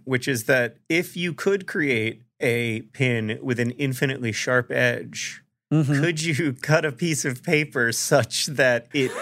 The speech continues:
Speaker 1: is
Speaker 2: <laughs>
Speaker 1: fully two selves that are precisely, when added together, the size of the previous self?
Speaker 2: Mm-hmm.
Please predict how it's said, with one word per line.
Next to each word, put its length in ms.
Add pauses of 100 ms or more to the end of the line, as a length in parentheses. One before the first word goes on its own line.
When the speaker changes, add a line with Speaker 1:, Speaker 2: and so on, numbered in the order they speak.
(100)
Speaker 1:
is 400
Speaker 2:
<laughs> 100
Speaker 1:
fully 880 (480)
two 320
selves 680
that 140
are 80
precisely, 760
when 280
added 340
together, 380
the 100
size 380
of 100
the 80
previous 520
self? 520 (100)
Speaker 2:
Mm-hmm. 300